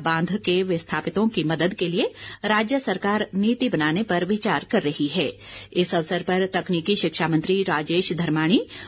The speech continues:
और आयुष मंत्री यादविंदर गोमा सहित अन्य गणमान्य व्यक्ति मौजूद रहे। हिमाचल प्रदेश खादी व ग्रामोद्योग बोर्ड की बैठक उद्योग मंत्री हर्षवर्धन चौहान की अध्यक्षता में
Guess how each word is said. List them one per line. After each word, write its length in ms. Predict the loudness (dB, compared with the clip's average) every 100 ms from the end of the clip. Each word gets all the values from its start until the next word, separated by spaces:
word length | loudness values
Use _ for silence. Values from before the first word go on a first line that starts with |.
| -4
और 300 | 0 0 0 0
आयुष 320 | 0 0 -2
मंत्री 360 | -2 0 0 2
यादविंदर 520 | 0 0 0 0 0
गोमा 340 | 0 0 0 0
सहित 360 | 0 0 0 -2
अन्य 380 | -2 0 2 0
गणमान्य 420 | 0 2 2 0
व्यक्ति 420 | -2 -2 -2 -2 0
मौजूद 380 | 0 2 0 0
रहे। 320 | 0 0 0 -4 -14 -20 -20 -20 -16 -16 -14 -16 -14 -12 -12 -10 -10 -2
हिमाचल 440 | 2 2 0 -4
प्रदेश 480 | -2 0 4 4 4 -2 0
खादी 340 | -2 0 0
व 120 | 2 2 2 0
ग्रामोद्योग 760 | 0 2 2 0 0 0 0 -2
बोर्ड 240 | 0 0
की 200 | 0 -2
बैठक 440 | 0 0 0 0 0
उद्योग 420 | -2 0 2 2
मंत्री 380 | 0 2 2 2
हर्षवर्धन 600 | 0 -4 -2 -2 2 2
चौहान 360 | 2 2 0 2
की 240 | 2 2
अध्यक्षता 580 | 0 -2 -2 -2 0 2
में 200 | 2